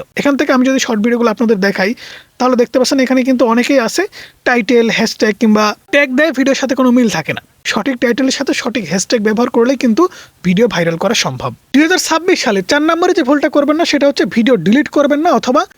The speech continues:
চ্যানেলের নাম ক্যাটাগরি পরিবর্তন করে অন্য কোনো ক্যাটাগরিতে কনভার্ট হবেন না। প্রয়োজনে নতুন একটা চ্যানেল খুলে কাজ করবেন। অনেকেই কিন্তু আছেন ভিডিও প্রতিনিয়ত ডিলিট করে যাচ্ছেন। যেমন আমরা এই চ্যানেলটা যদি আপনাদের ওপেন করে দেখাই, তাহলে এখানে দেখতে পাচ্ছেন প্রথম ভিডিওতে তিনশো সাতানব্বই ভিউজ,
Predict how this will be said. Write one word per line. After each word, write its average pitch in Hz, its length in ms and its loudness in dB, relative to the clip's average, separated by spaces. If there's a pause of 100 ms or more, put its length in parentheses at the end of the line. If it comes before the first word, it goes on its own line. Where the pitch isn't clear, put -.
(260)
চ্যানেলের 339 400 2 (140)
নাম 302 140 2 (120)
ক্যাটাগরি 311 340 0 (100)
পরিবর্তন 320 500 2
করে 233 160 2 (380)
অন্য 294 140 4 (120)
কোনো 320 200 2
ক্যাটাগরিতে 269 460 0
কনভার্ট 214 380 0
হবেন 147 220 -4
না। 110 60 -10 (240)
প্রয়োজনে 294 360 2 (100)
নতুন 262 220 2
একটা 262 200 0
চ্যানেল 269 300 2
খুলে 247 140 2 (100)
কাজ 170 100 -4 (100)
করবেন। 123 240 -6 (360)
অনেকেই 262 400 0
কিন্তু 277 180 2 (120)
আছেন 370 180 -4 (240)
ভিডিও 226 280 2
প্রতিনিয়ত 247 400 2
ডিলিট 247 240 0
করে 262 160 4
যাচ্ছেন। 294 240 -2 (360)
যেমন 240 240 2
আমরা 269 200 4
এই 247 100 0
চ্যানেলটা 254 340 2
যদি 269 100 2 (100)
আপনাদের 262 320 2
ওপেন 240 220 0
করে 240 120 2 (100)
দেখাই, 208 220 0 (220)
তাহলে 311 280 2
এখানে 320 160 0 (100)
দেখতে 269 220 0
পাচ্ছেন 302 240 0 (100)
প্রথম 285 300 2
ভিডিওতে 285 320 2
তিনশো 262 300 0
সাতানব্বই 262 640 2
ভিউজ, 277 220 2